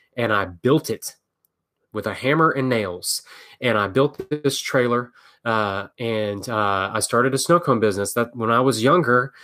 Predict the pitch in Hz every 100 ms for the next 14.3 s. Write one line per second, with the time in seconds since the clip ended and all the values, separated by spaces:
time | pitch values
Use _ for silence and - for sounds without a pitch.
0 | _ - 147 - 139 139 131 139 135 -
1 | 117 135 - 143 156 139 - 170 139 120
2 | 123 131 135 131 135 151 147 120 107 117
3 | 113 127 135 127 127 123 104 92 - -
4 | - 120 123 147 165 123 110 - 117 -
5 | - - - 123 139 139 139 131 - 123
6 | - 131 127 131 127 - 123 - 131 120
7 | 131 - 131 123 120 123 110 117 120 120
8 | 117 _ - - _ - 123 113 107 120
9 | 120 123 120 117 107 104 104 98 110 110
10 | 107 101 110 101 98 92 90 _ _ _
11 | _ - 120 110 104 123 117 107 110 104
12 | 104 101 98 107 104 101 95 - _ _
13 | _ _ _ _ _ - 113 107 95 101
14 | 101 90